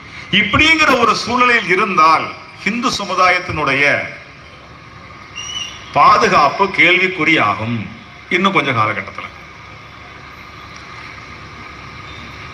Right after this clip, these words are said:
ரெண்டாவது, இந்த பக்தி விபூதியெல்லாம் அடிச்சுட்டு வந்தாச்சுன்னா நம்மளே கூப்பிடுவான்,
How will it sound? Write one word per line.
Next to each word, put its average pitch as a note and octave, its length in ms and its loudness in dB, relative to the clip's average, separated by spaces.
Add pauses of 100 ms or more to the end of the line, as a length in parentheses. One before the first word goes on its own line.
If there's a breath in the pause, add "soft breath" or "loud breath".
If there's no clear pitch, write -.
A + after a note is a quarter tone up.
(180)
ரெண்டாவது, C4 400 6
இந்த A#3 160 4
பக்தி B3 400 2
விபூதியெல்லாம் A3 560 4
அடிச்சுட்டு G3+ 300 0
வந்தாச்சுன்னா G3+ 380 4
நம்மளே F3 320 4
கூப்பிடுவான், F#3 460 0